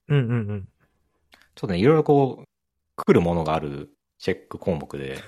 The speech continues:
Speaker 1: <laughs> 来るものがある。はい。
Speaker 2: なんか例えばその、今の仕事に就こうと思った理由を改めて自分に問うてみてくださいって。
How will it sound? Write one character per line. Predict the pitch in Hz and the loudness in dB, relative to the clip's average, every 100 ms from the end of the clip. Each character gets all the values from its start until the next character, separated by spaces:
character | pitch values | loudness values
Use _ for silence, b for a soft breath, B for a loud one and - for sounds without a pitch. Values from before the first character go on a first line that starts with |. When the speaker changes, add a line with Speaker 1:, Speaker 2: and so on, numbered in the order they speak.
| - | -20
Speaker 1:
<laughs> | - | -14
来 | - 180 139 | -4 -4 0
る | 139 | -2
も | 110 | 0
の | 123 | -2
が | 117 107 | -2 -4
あ | |
る。 | 104 104 | -8 -8
は | - 107 | -4 -4
い。 | - _ _ _ _ _ _ | -6 _ _ _ _ _ _
Speaker 2:
な | 87 | -8
ん | 82 | -4
か | - | -2
例 | 175 | 0
え | |
ば | 95 | -2
そ | 80 | -4
の、 | 78 85 | -6 -8
今 | - 180 175 | -2 0 2
の | 101 | 0
仕 | - | 0
事 | 98 104 104 | 0 0 0
に | 98 | -2
就 | - | -2
こ | - 131 | 4 4
う | - | 4
と | |
思 | 87 90 | 0 0
っ | - | -2
た | 78 | -6
理 | 76 80 | -4 -2
由 | 90 87 | -2 0
を | 85 82 80 _ _ _ | 0 -2 -4 _ _ _
改 | 95 - 123 | 0 2 2
め | 82 | 2
て | |
自 | 73 82 | -2 -4
分 | 87 90 | -2 0
に | 90 92 - _ _ | 0 -4 -12 _ _
問 | 139 | 2
う | 101 | 2
て | 80 | -2
み | 78 | -6
て | - | -6
く | 71 | -6
だ | |
さ | - - | -4 -6
い | |
っ | 123 _ _ _ _ 92 | -6 _ _ _ _ _
て。 | - | -20